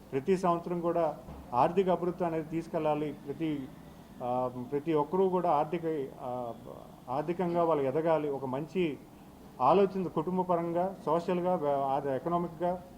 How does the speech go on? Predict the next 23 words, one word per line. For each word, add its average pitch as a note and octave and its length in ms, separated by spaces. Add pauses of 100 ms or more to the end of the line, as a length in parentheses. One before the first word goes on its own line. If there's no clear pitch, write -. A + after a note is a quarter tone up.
(140)
ప్రతి G3+ 180
కుటుంబం F#3 420
కూడా F3 140
ఎదగాలని D#3+ 420
ఒక D3+ 140
మంచి D3 300
ఆలోచనతో D#3 460
గౌరవ C#3 240
ముఖ్యమంత్రి D3+ 480
గారు D3+ 100
పనిచేస్తున్నారు. C#3 960 (260)
అయితే B2+ 200
మనకు D3 280
ఉన్నటువంటి E3+ 420
లోటు D#3+ 300
బడ్జెట్ F3 380 (560)
వచ్చినప్పుడు, F3+ 500
వచ్చిన D3+ 400
వెంటనే F3 280
ఒక D#3 120
పది D3 200
లక్షల D3 300
అప్పుతో E3+ 380